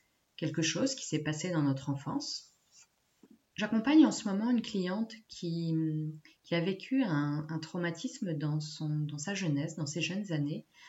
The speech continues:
un traumatisme qui lui gâche encore aujourd'hui sa, sa vie d'adulte, qui l'empêche de, de vivre pleinement selon son, son plein potentiel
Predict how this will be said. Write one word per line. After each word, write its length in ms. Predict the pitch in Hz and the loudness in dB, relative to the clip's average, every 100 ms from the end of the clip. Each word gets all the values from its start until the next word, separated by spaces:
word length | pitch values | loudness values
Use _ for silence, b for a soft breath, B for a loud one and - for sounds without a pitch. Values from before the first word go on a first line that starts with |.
| B | B
un 80 | - | -10
traumatisme 560 | - 254 262 - 320 - | -2 0 0 -2 -10 -8
qui 120 | - | -4
lui 120 | 180 | -4
gâche 380 | 160 226 - - 190 180 | -2 0 0 -2 -4 -4
encore 400 | 185 - 226 220 | -6 -4 -4 -2
aujourd'hui 580 | 208 180 170 156 170 208 | -4 -4 -6 -4 -6 -6
sa, 380 | - 160 151 147 | -6 -4 -2 -4
sa 200 | - 156 | -4 -2
vie 160 | 214 | 0
d'adulte, 460 | 247 143 131 - - - B B B B | 2 0 -2 -4 -8 -20 B B B B
qui 120 | 180 | 0
l'empêche 460 | 160 151 196 220 170 | 2 2 -2 -4 0
de, 280 | 151 147 | 0 0
de 140 | 143 147 | 0 0
vivre 360 | 143 208 151 | -2 -4 0
pleinement 560 | 156 156 196 180 160 190 | 0 0 0 2 0 0
selon 360 | - 156 151 156 | -2 0 0 0
son, 360 | - 143 139 | -2 -2 -2
son 180 | 139 160 | -2 -4
plein 200 | 160 247 | -2 -2
potentiel 680 | - 202 170 165 - 214 | -4 -8 -8 -8 -8 -6